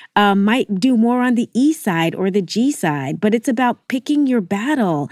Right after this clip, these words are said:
and figuring out what works for you. And so, so I, I hadn't really thought about that because, like, when you live it, you don't think about it. And so I also think for me, I don't need to put so much pressure on myself to now be like, "Oh,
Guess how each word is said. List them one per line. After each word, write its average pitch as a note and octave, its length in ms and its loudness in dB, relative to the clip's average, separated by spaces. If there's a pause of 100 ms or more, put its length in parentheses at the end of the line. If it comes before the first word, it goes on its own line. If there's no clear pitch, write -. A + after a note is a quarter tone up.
(280)
and G3+ 160 2
figuring B3 460 0
out G#3 280 -2
what G3+ 460 0
works G3 400 -2
for G3 220 -4
you. A3 580 0 (540)
And G3 180 0
so, G3 120 2
so G3+ 140 -2
I, F#3 160 2
I D3 60 -2
hadn't B3+ 280 0
really G#3 200 2
thought F#3 360 -2
about C4 340 -4
that D4+ 420 -4 (440)
because, G3+ 320 0
like, G#3 160 2
when A3 160 2
you G#3 120 2
live A3 240 0
it, A#3 100 -2
you A3 100 4
don't G3 200 -2
think D#4 100 2
about F3+ 260 -2
it. - 140 -12 (320)
And F#3+ 220 2
so G#3 160 2
I G#3 180 2
also C4 260 -2
think F#3+ 320 -4
for - 160 -6
me, A#3 280 0
I F#3+ 100 0
don't D4+ 160 0
need D#4 120 2
to G#3+ 60 -2
put - 320 -4
so G#3+ 120 -2
much F3 240 -2
pressure F3 260 -2
on D#3+ 80 0
myself D#3+ 280 -2
to F3 100 -2
now F3+ 200 0
be F3 120 -2
like, F3 180 -2 (340)
"Oh, G3+ 380 0